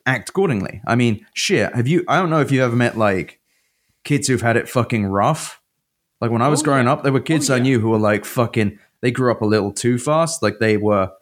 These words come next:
Speaker 1: like, paying bills and shit for their deadbeat parents and such.
Speaker 2: Yes, yes.
Speaker 1: Fucking grim
Speaker 2: Right.
Speaker 1: shit. But it, seriously, like, you, people routinely underestimate children,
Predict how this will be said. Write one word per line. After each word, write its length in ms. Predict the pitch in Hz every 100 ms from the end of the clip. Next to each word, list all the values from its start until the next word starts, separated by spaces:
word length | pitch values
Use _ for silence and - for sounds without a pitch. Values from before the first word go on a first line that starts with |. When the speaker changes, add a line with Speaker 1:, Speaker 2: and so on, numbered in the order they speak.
| _ _ -
Speaker 1:
like, 160 | -
paying 340 | - 120 110 95
bills 260 | 104 120
and 120 | 123 110
shit 260 | 120 120
for 80 | -
their 120 | 95
deadbeat 400 | 90 101 98 -
parents 480 | 120 127 135 131 -
and 80 | 143
such. 260 | - 160
Speaker 2:
Yes, 580 | 147 233 294 - - -
yes. 540 | 131 165 254 120 - -
Speaker 1:
Fucking 360 | - 151 113
grim 300 | - 110 131
Speaker 2:
Right. 60 | 135
Speaker 1:
shit. 360 | - 185 - - _
But 100 | 202
it, 220 | 196 - -
seriously, 460 | 349 349 143 123
like, 280 | 120 120 - _ _ _ _ _ _ _ _ _ _ _ -
you, 760 | 143 185 175 160 147 - 165
people 420 | 175 160 131 120 - 131
routinely 680 | 135 165 - 294 202 104
underestimate 640 | 98 95 101 98 - 101 73
children, 580 | - 147 120 - 58